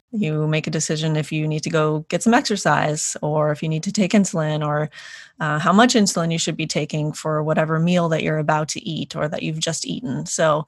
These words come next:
those day-to-day, hour-by-hour decisions rely on having dense glucose data. But with Freestyle Libre, you also get a little bit of that historical data. So you get eight hours of history, which can help you make a,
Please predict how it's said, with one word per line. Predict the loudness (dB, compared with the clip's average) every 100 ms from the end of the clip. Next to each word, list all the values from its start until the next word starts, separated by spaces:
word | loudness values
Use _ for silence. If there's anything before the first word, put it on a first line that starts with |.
| 0
those | 4 6 6
day-to-day, | 6 6 4 6 6 4 2 -2 _ -2 4
hour-by-hour | 6 6 6 6 6 4
decisions | 2 0 2 2 0 0 -2 -4 -6 _
rely | 0 6 6 8 6
on | 2
having | 2 2 2 2 0 -2 -4 _
dense | 4 4 4
glucose | 2 2 2 2
data. | 2 2 4 4 2 -2 _ 0
But | 0 0 _ -12
with | 0
Freestyle | 2 4 4
Libre, | 4 4 6
you | 6
also | 6 4
get | 2 2 2
a |
little | 2 2
bit | 2
of | 2 2
that | 0 0 2
historical | 2 4 4 4 2
data. | 0 0 2 0 -2
So | -6 -2
you |
get | 0 2
eight | 2
hours | 2 2 0
of | 0
history, | 0 0 0 0 -4 _
which | -2 0
can | 2 4
help | 4 4 4
you | 4 4 6
make | 6 4
a, | 4 2